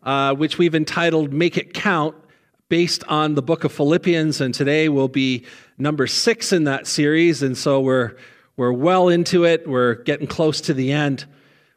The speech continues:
We have said from the very beginning that Philippians was written by Paul from a prison in Rome,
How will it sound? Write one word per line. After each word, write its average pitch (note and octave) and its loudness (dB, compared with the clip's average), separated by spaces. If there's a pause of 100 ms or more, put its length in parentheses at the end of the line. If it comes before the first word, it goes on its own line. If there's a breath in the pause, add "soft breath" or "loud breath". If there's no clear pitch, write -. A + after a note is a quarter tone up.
We F#3 2
have F#3+ 2
said A#3 2
from G3 2
the F3 2
very F3 4
beginning D3+ 0
that C#3+ -4
Philippians F3 2
was D3 2
written D#3 0
by D3 0
Paul E3+ 2
from D#3 -2
a C3 0
prison E3+ 0
in C#3+ 0
Rome, E3 2